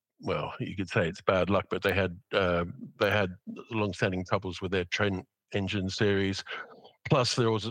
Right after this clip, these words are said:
long-standing, uh, reservations over their, um, uh, accounting treatments as well. Th-, that sort of undermined the share price. Uh, and then, of course, covid came along to put the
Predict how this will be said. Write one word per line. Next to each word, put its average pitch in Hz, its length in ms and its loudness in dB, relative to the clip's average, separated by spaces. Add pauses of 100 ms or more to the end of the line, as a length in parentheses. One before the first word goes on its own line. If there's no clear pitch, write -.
long-standing, 104 1120 0 (120)
uh, 98 280 2
reservations 98 920 0 (140)
over 98 320 0
their, 95 640 2
um, 92 500 -2 (600)
uh, 92 320 2
accounting 104 560 0
treatments 95 640 -4
as 92 200 -4
well. 101 360 2 (520)
Th-, - 160 -18
that 120 240 2
sort 107 200 -2
of 95 340 -2 (380)
undermined 95 560 2
the 92 60 -2
share 101 280 2
price. - 560 -4
Uh, 90 240 0 (320)
and 95 160 0
then, 92 140 2
of 82 100 -4
course, 95 220 -4
covid 98 420 0
came 95 300 0
along 90 340 -2
to - 100 -14
put - 280 -6
the 90 200 -4